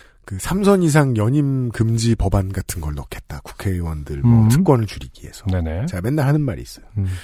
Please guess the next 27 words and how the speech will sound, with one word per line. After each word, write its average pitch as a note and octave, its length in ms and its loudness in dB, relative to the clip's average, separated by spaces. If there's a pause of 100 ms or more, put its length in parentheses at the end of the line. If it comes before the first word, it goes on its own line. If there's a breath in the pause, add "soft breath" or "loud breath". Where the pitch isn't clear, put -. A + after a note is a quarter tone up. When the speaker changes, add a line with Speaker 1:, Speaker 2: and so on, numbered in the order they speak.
(220 loud breath)
Speaker 1:
"당신이 A#2+ 420 0
재선해보고 C3 760 2
다시 - 280 -4
말해라." E2 320 -4 (200)
Speaker 2:
음. G2+ 260 4 (220)
Speaker 1:
<laughs> - 200 -20
그러니까 C3 260 0 (420 soft breath)
이게 B2+ 140 -2
심어보고 E3+ 680 4
알 A2+ 340 -2
노릇이에요. G2+ 600 -6
Speaker 2:
그렇죠. F2 640 -8
Speaker 1:
특히 - 420 -4
유실수처럼 D#3 640 2
손 G#3 180 2
많이 A3+ 220 2
가는 D3 220 4
것들은. A#2 500 -2
Speaker 2:
음. B2+ 320 0
Speaker 1:
네. B2 400 2 (500)
<laughs> - 640 -20
자. - 240 -8 (1500 loud breath)
이미 G#3+ 340 -4
마당에 D#3 500 -2
감 F3+ 400 0
두 F3+ 200 -4
그루, E3 300 -2